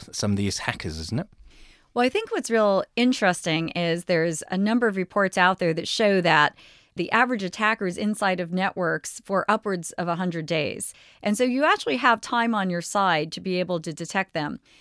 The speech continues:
Speaker 2: But in other cases, we've seen very fast-moving attacks.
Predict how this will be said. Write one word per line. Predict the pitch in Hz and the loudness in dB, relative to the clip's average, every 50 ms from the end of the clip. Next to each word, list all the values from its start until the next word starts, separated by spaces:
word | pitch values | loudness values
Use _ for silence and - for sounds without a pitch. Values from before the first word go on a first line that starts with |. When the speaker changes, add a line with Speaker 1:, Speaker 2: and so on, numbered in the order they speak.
| _ _ _ _ _ | _ _ _ _ _
Speaker 2:
But | - 269 | -2 2
in | 311 320 339 | 2 4 4
other | 370 415 480 440 | 4 4 2 0
cases, | - - 226 185 185 - - 196 190 196 | 0 0 -2 -2 -2 -2 -4 -4 -4 -4
we've | 214 233 233 220 | -2 -4 -4 -2
seen | - 240 226 214 | 0 0 0 2
very | 208 202 202 196 | 2 0 -2 -2
fast-moving | - - 214 190 185 180 - 208 208 208 202 190 180 165 | -2 2 2 2 2 2 0 -2 -2 -2 -2 -2 -4 -4
attacks. | - - 165 147 - - - - - - - | -4 -4 -4 -2 -2 -4 -6 -10 -14 -16 -16